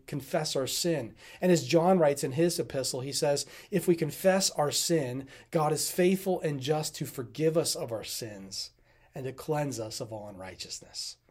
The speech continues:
And so once we experience the forgiveness of God, and the cleansing power of God,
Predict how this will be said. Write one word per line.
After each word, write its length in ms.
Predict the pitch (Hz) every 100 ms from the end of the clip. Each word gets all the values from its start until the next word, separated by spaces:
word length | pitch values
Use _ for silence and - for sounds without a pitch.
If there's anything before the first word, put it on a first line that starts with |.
| _ _ _ _ -
And 100 | 160
so 100 | 202
once 280 | 170 190 208
we 100 | 180
experience 640 | 160 - 165 156 165 165
the 120 | -
forgiveness 840 | 131 123 117 139 160 156 - - - _ - - - -
of 200 | 143 120
God, 480 | 120 123 127 143 151 _ _ -
and 80 | 135
the 60 |
cleansing 440 | 139 170 165 160 139
power 380 | - 143 156 143
of 140 | 117
God, 440 | 135 135 135 143